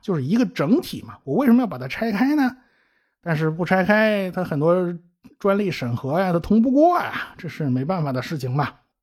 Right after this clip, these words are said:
对于爱迪生来讲啊，随时随地都有人挑战他的地位，特斯拉呢，只是其中一个。哎，在当时特斯拉还构不成任何威胁。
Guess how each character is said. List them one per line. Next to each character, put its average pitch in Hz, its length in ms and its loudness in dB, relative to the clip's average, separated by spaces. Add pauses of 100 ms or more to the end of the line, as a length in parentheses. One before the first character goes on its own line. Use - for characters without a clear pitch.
(200)
对 285 160 0
于 247 120 4
爱 247 280 0
迪 202 240 -2
生 311 320 -2
来 117 180 -2
讲 120 240 -10 (120)
啊， - 160 -20
随 247 220 2
时 262 160 0
随 190 260 0
地 226 180 0
都 175 160 0
有 151 80 2
人 127 200 0
挑 101 340 -8
战 165 200 0
他 117 100 -6
的 131 120 -6
地 139 220 -4
位， - 240 -10 (420)
特 254 200 0
斯 208 140 0
拉 240 280 0
呢， 180 240 0 (180)
只 - 100 -16
是 127 140 -14
其 - 240 -6
中 233 180 4
一 120 220 -10
个。 392 180 0 (600)
哎， 117 420 -10
在 156 160 -8
当 262 260 2
时 170 200 -4
特 196 160 -2
斯 165 80 0
拉 175 120 0
还 185 120 -4
构 226 240 0
不 139 120 -6
成 139 220 -4
任 214 180 2
何 117 220 -8
威 165 300 0
胁。 101 280 -12